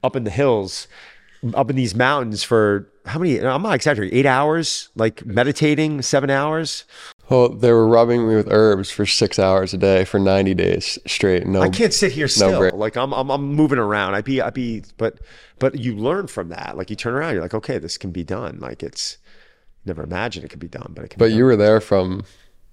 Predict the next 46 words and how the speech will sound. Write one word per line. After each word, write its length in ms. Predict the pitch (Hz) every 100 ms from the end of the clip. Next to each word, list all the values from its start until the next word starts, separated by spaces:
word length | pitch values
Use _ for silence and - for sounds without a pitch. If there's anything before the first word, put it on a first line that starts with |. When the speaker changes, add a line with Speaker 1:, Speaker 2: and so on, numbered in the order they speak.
| _ _
Speaker 2:
the 120 | 110 95 - -
day 220 | 104 98
one, 340 | 95 101 90
like, 180 | 85 95
when 120 | 104
my, 200 | 101 92 - -
my 160 | 98
pec 320 | 95 110 101
started 260 | - 101 90
atrophying. 680 | 95 104 101 - 92 92 107
It's 180 | 104 -
like, 220 | 98 -
"All 100 | 101
right, 80 | 95
what 260 | 98 101
the 60 | -
fuck? 320 | - 95 - - - -
Did 120 | 113
we, 180 | 104 -
did 140 | 107
I 60 | 107
pull 320 | - 117 117
something? 420 | - 135 143 127
Are 100 | 92
we 120 | 98
working 320 | 101 107 98 90
out 200 | 123 -
too 160 | 127
hard? 320 | 127 120 120
Is 140 | 104 92
it, 140 | -
like, 240 | 90 - 107
what's 240 | 107 -
Speaker 1:
We 20 |
Speaker 2:
going 140 | 110 92
Speaker 1:
thought, 300 | - 110 113
Speaker 2:
on? 80 | 127
Speaker 1:
we 100 | 143
thought 340 | 135 107 92
Speaker 2:
Is 100 | 117
Speaker 1:
every 180 | 120 110
Speaker 2:
there, 100 | 98
is 140 | 123 117
there, 120 | 120
like, 180 | 113 107
a, 160 | 95